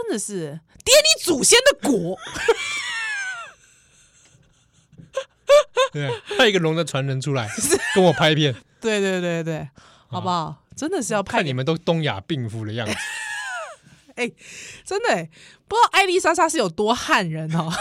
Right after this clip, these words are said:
Speaker 1: <laughs> 对不对？
Speaker 2: 汉草没败。
Speaker 1: 真的，艾丽莎莎
Speaker 2: 女汉子。
Speaker 1: 女汉子来着，是不是？
Speaker 2: 哦。
Speaker 1: 要访问一个没有汉化过的原住民，
Speaker 2: 哦。
Speaker 1: 对比才鲜明。
Speaker 2: 还是说她其实是骨子里是个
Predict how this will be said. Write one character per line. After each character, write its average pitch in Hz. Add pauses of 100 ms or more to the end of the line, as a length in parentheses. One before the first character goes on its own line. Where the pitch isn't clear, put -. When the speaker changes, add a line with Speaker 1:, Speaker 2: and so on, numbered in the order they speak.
(840)
Speaker 1:
<laughs> -
对 247
不 185
对？ 160 (300)
Speaker 2:
汉 165
草 147
没 107
败。 104
Speaker 1:
真 285
的， 226 (520)
艾 349
丽 415
莎 403
莎 403
Speaker 2:
女 233
汉 262
子。 208
Speaker 1:
女 262
汉 370
子 175
来 175
着， 175
是 196
不 196
是？ -
Speaker 2:
哦。 127
Speaker 1:
要 320
访 220
问 311
一 302
个 254
没 320
有 330
汉 415
化 370
过 285
的 247
原 233
住 285
民， 170 (320)
Speaker 2:
哦。 110
Speaker 1:
对 466
比 240
才 208
鲜 277
明。 170 (400)
Speaker 2:
还 214
是 320
说 349
她 285
其 269
实 156
是 156 (400)
骨 139
子 131
里 131
是 156
个 127